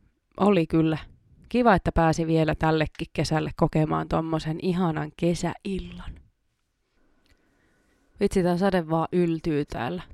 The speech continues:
Äsken kuulosti siltä, niin joku olisi laittanut niinku suihkun täysille tossa katon yläpuolella. On tää ihan kivaan kuulosta. Nyt se hellitti.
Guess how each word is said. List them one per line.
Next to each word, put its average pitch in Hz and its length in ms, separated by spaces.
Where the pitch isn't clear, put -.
Äsken 185 320
kuulosti 180 400
siltä, 170 300
niin 160 140
joku 170 200
olisi 160 180
laittanut 156 440
niinku 160 420
suihkun 175 600
täysille 165 580
tossa - 320
katon 175 380
yläpuolella. 165 840
On 202 120
tää 208 120
ihan 196 200
kivaan 180 380
kuulosta. 147 500
Nyt 170 140
se 151 200
hellitti. - 500